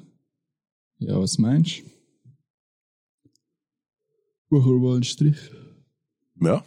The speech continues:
Speaker 2: dann gut. Für
Speaker 1: Ja.
Speaker 2: den ersten Podcast, denke ich, ist ein Stündchen gediegen,
Speaker 1: Ja.
Speaker 2: kann man nicht sagen, oder?
Speaker 1: Ja. Sogar mit Shrooms aufgehört.
Speaker 2: Ja, tipptopp.
Speaker 1: Ja, gut, in dem Fall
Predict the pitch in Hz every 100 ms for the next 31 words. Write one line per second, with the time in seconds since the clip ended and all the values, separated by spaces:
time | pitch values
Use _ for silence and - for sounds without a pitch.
0 | _ _ - 123 120 - 147 - 127 113
1 | 185 101 107 - - 113 - 104 98 -
2 | - 90 92 - 90 - - - 90 98
3 | 95 90 87 - _ _ _ _ _ _
4 | _ _ _ _ _ _ 87 78 107 104
5 | 98 101 87 87 90 127 - 95 - 104
6 | 80 76 101 - - - - - _ _
7 | _ _ _ _ - 98 95 95 - -
8 | 104 107 - 110 - 113 101 - _ _
9 | _ 85 85 98 - 76 71 - 76 -
10 | - - _ _ _ _ _ _ _ _
11 | _ _ - 95 98 98 135 170 - 120
12 | 123 120 117 117